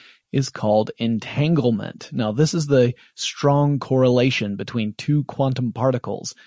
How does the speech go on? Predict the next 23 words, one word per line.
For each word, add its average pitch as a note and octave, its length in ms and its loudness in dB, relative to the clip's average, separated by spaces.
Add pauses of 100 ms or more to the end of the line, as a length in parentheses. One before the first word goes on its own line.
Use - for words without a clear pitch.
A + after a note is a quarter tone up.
(320)
that - 200 -2
link D3+ 460 0
those A#2 220 -2
two B2+ 160 0
particles A#2 400 -2
together, B2+ 500 0
no D#3+ 180 4
matter F#3 220 4
how D3 220 0
much D3+ 180 -4
physical C3+ 520 0
distance A#2 520 -2
might A2 240 -4
separate A#2+ 640 -4
the G2 80 -10
particles. - 580 -8 (340)
So - 140 -4
you D#3+ 220 2
could C#3+ 340 2 (320)
take - 460 0 (340)
two F#3 240 2
entangled C#3+ 460 0
particles, B2 580 -2